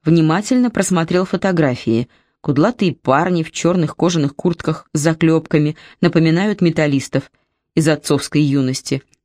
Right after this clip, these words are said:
Может быть, есть что-то в записях? Костик взглянул на названия альбомов и сразу наткнулся на сингл «Белый пофиг». Вот это уже любопытно.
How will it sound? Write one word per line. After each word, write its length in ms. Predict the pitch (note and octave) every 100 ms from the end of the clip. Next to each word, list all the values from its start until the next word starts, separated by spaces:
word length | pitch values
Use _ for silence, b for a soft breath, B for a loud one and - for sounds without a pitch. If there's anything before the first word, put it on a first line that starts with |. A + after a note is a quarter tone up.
| -
Может 340 | E3 D#3+ D#3+
быть, 240 | D#3 D#3+ D3
есть 220 | F3+ G3+
что-то 340 | - F3+ E3+
в 60 | E3
записях? 580 | G3+ - D#3+ B2 - _ _ b b b b -
Костик 320 | D4+ D4 A#3+
взглянул 520 | F3 G#3 G3+ A3 B3+
на 80 | A#3+
названия 520 | G3 F3 G3 G#3 G#3+
альбомов 520 | A3 D#3 C#3 C3 - b b b b -
и 180 | F3+
сразу 380 | E3 G#3+ C4 D4+
наткнулся 680 | C4 G#3 - F3+ G#3+ A#3 G3+
на 180 | F#3+ F3+
сингл 480 | - F3 D#3 D3 - B B B
«Белый 540 | - C3+ F3 C4 C#4 C#4
пофиг». 680 | - C#3+ A#2+ - - - -
Вот 440 | B2+ C3+ D3 D#3
это 200 | A3 A#3
уже 180 | A#3 G#3+
любопытно. 720 | G#3 F3 D#3 C3+ - B2 B2+